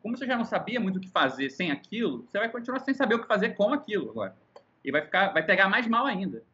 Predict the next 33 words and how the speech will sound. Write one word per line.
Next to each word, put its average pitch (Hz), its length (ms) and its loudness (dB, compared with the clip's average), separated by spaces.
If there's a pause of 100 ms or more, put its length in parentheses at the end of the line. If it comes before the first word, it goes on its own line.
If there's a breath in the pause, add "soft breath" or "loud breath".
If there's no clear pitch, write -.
(140)
né? 135 260 -8 (680)
Porque - 200 -10
agora, 143 340 4
teoricamente, 226 580 2
<laughs> - 60 -16
você 240 100 -4
tinha 240 180 -2
tudo, 202 480 -6
é 143 60 0
a 156 80 -4
faca 208 240 0
e - 20 0
o - 40 -4
queijo. 247 480 4 (420)
Quem 277 140 -2
você 285 220 -2
vai 226 140 -2
culpar? 151 440 -8 (360)
Então, 190 600 -6
é, 120 560 -2 (580)
eu 175 140 0
acho 214 160 2
que 220 60 -8
o - 20 -8
texto 208 340 -4
da 156 280 0
Polito, 151 460 -6
ela 220 240 4
é 190 220 0
realmente, 185 380 0
assim, 180 160 -4
eu, 143 200 2
eu, 151 300 -6